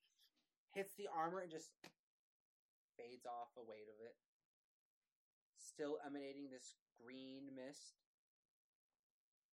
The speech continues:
No change appears to ha-,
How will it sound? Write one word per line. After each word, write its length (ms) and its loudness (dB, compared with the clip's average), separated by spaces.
No 100 2
change 320 -4
appears 240 0
to 160 2
ha-, 160 -6